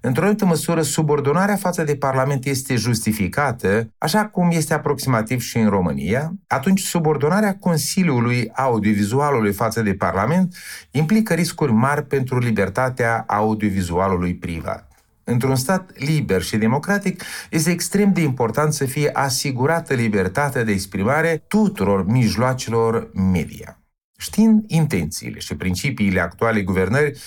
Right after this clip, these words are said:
putem admite că nu vor fi derapaje mari de la standardele libertății presii.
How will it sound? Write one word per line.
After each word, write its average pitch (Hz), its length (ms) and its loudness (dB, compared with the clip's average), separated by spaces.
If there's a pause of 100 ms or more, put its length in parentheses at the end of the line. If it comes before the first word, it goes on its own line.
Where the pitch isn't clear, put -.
(180)
putem 180 300 2
admite 156 440 -2
că - 160 0
nu 165 200 2
vor 131 180 0
fi 120 180 -4
derapaje 113 600 0
mari 110 420 2
de 80 80 -2
la 80 120 -2
standardele 104 1000 -2
libertății 87 760 -4
presii. - 460 -6